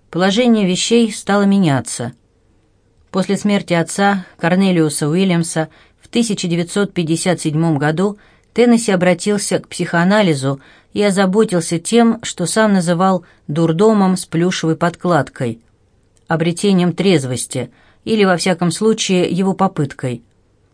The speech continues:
Серьёзность, с которой он приступил к этому делу, прослеживается в его записных книжках – где он отчитывается ежедневно: "Выпил немного больше моей нормы". Его лаконичная детализация включает такие записи:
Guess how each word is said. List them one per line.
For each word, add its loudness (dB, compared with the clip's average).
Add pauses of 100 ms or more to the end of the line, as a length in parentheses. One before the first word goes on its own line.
Серьёзность, 0
с -12
которой 0
он 0
приступил -2
к -2
этому 0
делу, 2
прослеживается 0
в -2
его -2
записных -4
книжках – -2 (360)
где 0
он 4
отчитывается -2
ежедневно: 0 (500)
"Выпил 0
немного 2
больше 0
моей 2
нормы". -2 (2000)
Его 4
лаконичная 4
детализация 0
включает 0
такие -2
записи: -2